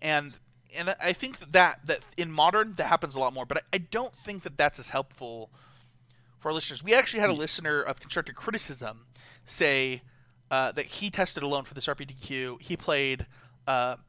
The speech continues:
Speaker 1: a, uh, a Zoo deck, and he said, "I was winning so much in testing. I get to the R P T Q, I O three drop. I, I feel like variants either hit me at the R P T Q or in testing." And I think in Modern, that's gonna happen.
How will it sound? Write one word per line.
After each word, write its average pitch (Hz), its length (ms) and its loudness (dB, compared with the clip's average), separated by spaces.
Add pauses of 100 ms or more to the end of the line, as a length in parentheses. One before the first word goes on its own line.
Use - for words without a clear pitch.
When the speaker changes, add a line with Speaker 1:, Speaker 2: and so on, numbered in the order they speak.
(280)
Speaker 1:
a, 123 640 -2 (520)
uh, 120 340 -8 (240)
a 120 280 -14
Zoo 151 240 -10
deck, - 420 -6 (120)
and - 80 -16
he 156 80 -12
said, 131 320 -2 (340)
"I 175 100 8
was 160 180 0
winning 143 280 -6
so - 160 -2
much 151 200 -4
in 127 60 -12
testing. 110 460 -4 (380)
I 139 80 -2
get 165 100 -2
to 170 60 -4
the 165 80 4
R 170 80 8
P 165 80 -10
T - 80 -18
Q, 139 100 -2
I 143 100 2
O 170 80 2
three 156 200 -8
drop. 175 280 2
I, 143 220 -4
I 147 120 2
feel 160 280 -4
like 147 260 2
variants 151 380 -4
either 135 120 -6
hit 151 120 -8
me 147 60 -12
at 135 80 -6
the 135 100 -8
R 147 40 -4
P 170 100 -4
T 170 80 -12
Q 170 160 -6
or 135 60 -4
in 127 80 -12
testing." 127 400 -6 (440)
And 175 80 -2
I 180 40 2
think 254 300 -8
in 175 140 -10
Modern, 139 480 0 (280)
that's - 160 -6
gonna 214 140 -2
happen. - 340 0